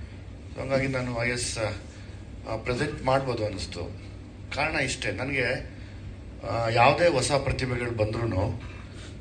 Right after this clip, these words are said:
ಯಾವಾಗ್ಲೂ ಪಾಪ ನೀವು ಕೇಳೋ ಪ್ರಶ್ನೆ ಎಷ್ಟು ಥಿಯೇಟ್ರಲ್ಲಿ ರಿಲೀಸ್ ಮಾಡ್ತಾ ಇದ್ದೀರಾ ಅನ್ನೋದು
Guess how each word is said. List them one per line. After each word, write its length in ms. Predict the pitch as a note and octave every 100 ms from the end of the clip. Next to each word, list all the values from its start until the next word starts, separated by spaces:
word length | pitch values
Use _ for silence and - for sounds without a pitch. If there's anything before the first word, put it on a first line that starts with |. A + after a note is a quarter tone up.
| - - - - -
ಯಾವಾಗ್ಲೂ 400 | A2 C3+ D3 -
ಪಾಪ 220 | A2 -
ನೀವು 200 | C3+ C3+
ಕೇಳೋ 260 | C3 D3 D#3
ಪ್ರಶ್ನೆ 380 | D3+ A#2+ - C3+
ಎಷ್ಟು 280 | A2+ G#2+ -
ಥಿಯೇಟ್ರಲ್ಲಿ 440 | C#3+ D3 D3+ C3+
ರಿಲೀಸ್ 180 | B2+ A#2+
ಮಾಡ್ತಾ 340 | A#2 G#2 G#2+
ಇದ್ದೀರಾ 240 | G2 G#2 G2
ಅನ್ನೋದು 640 | B2+ B2+ G2 - -